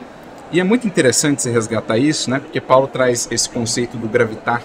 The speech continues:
para a unidade divina, e isso nos projeta, fazendo a conexão também com o elemento verdade, com esse tema que tá aqui tão presente, isso nos projeta a uma das mais belas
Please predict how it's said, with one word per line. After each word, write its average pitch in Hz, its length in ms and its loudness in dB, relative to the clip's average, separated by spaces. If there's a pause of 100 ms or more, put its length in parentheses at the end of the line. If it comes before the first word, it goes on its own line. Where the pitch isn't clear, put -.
para 110 180 0
a 110 40 0
unidade 107 500 -4
divina, 117 480 -4 (720)
e 156 80 -4
isso 202 200 0
nos 190 160 0
projeta, 156 800 2 (420)
fazendo 131 300 2
a 127 40 2
conexão 127 460 -2
também 117 280 -2
com 117 360 -2 (320)
o 117 60 0
elemento 113 420 0
verdade, 110 720 -2
com 110 80 -6
esse 107 200 -4
tema 139 440 0
que - 120 -16
tá 110 100 -4
aqui 110 180 -8
tão 107 160 -8
presente, 110 580 -4 (460)
isso 127 180 -4
nos 143 140 0
projeta 127 680 0 (480)
a 127 140 4
uma 147 400 2
das 131 220 0
mais 185 360 -2
belas 143 540 0